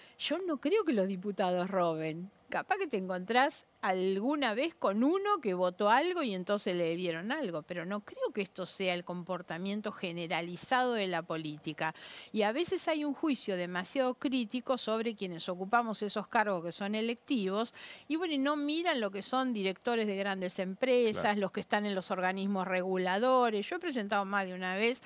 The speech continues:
Speaker 1: denuncias, tengo proyectos sobre la regulación de los conflictos de intereses, por ejemplo, esto de la puerta giratoria de los que están en la
Speaker 2: Claro.
Speaker 1: empresa privada y pasan al Estado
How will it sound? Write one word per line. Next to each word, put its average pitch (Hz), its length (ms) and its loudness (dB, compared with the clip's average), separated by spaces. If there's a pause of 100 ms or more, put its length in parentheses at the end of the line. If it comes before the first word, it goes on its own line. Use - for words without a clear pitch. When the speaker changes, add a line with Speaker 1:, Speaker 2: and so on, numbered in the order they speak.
(240)
Speaker 1:
denuncias, 226 400 0
tengo 262 200 2
proyectos 220 520 -4
sobre 180 220 -4
la 180 140 0
regulación 180 500 -2
de 196 60 -2
los 165 120 -4
conflictos 180 460 -6
de 180 80 -2
intereses, 190 720 2
por 156 220 -4
ejemplo, 196 560 0 (280)
esto 214 240 0
de 190 80 6
la 180 120 2
puerta 214 360 0
giratoria 208 720 2
de 180 60 0
los 180 160 -2
que 190 80 -2
están 208 220 0
en 196 120 -2
la 185 80 2
Speaker 2:
Claro. 185 100 2
Speaker 1:
empresa 214 360 0
privada 233 460 4
y 262 40 2
pasan 208 360 0
al 185 140 -2
Estado 262 300 4